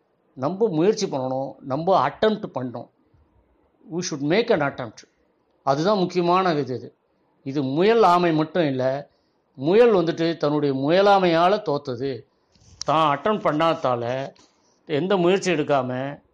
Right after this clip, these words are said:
எதிராளியை வந்துட்டு கிண்டல் பண்ணி, கேலி பண்ணி, "ஓ, இது ஒண்ணுமே தால ஒண்ணும் பண்ண முடியாது, நம்ம சுலுவா ஜெயிக்கலாம்னு" நினைச்சதால சுலுவா தோத்துட்டு. இதே நம்ம எடுத்துக்க வேண்டிய மாறல் என்னன்னா,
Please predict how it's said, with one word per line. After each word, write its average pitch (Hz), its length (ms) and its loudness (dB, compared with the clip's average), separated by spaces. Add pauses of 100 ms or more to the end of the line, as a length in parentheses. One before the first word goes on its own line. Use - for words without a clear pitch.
(300)
எதிராளியை 180 540 4
வந்துட்டு 147 380 -4
கிண்டல் 180 340 -2
பண்ணி, 151 280 -2
கேலி 156 300 -2
பண்ணி, 139 440 -8 (340)
"ஓ, 185 120 0 (340)
இது 139 140 -4
ஒண்ணுமே 156 320 0
தால 156 280 0
ஒண்ணும் 147 200 -4
பண்ண 135 220 -4
முடியாது, 139 60 -2
நம்ம 127 160 -8
சுலுவா 170 360 -2
ஜெயிக்கலாம்னு" 139 480 -4
நினைச்சதால 113 640 -14 (600)
சுலுவா 156 240 0
தோத்துட்டு. 127 460 -10 (500)
இதே 151 260 -2
நம்ம 170 260 0
எடுத்துக்க 160 160 -8
வேண்டிய 170 240 -2
மாறல் 131 340 -2
என்னன்னா, 117 500 -12